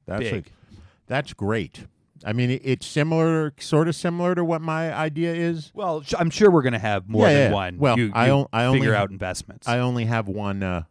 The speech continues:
Speaker 1: one idea, so
Speaker 2: Okay.
Speaker 1: there won't be more than one. I can guarantee you that right now.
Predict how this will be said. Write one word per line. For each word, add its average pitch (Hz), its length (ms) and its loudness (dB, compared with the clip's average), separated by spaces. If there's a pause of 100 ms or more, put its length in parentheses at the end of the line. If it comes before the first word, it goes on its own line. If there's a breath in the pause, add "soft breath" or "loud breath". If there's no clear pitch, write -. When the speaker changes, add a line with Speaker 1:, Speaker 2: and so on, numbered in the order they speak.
(180)
Speaker 1:
one 92 200 -2
idea, 85 400 -4
so 104 160 -6
Speaker 2:
Okay. 95 240 -4
Speaker 1:
there 92 140 -2
won't 92 240 -2
be 95 80 -6
more 82 200 -6
than 78 180 -8
one. 69 180 -12 (640)
I 82 140 -10
can 87 200 -12
guarantee 90 560 -6
you 78 120 -4
that 69 300 -12
right 85 200 -10
now. 82 220 -10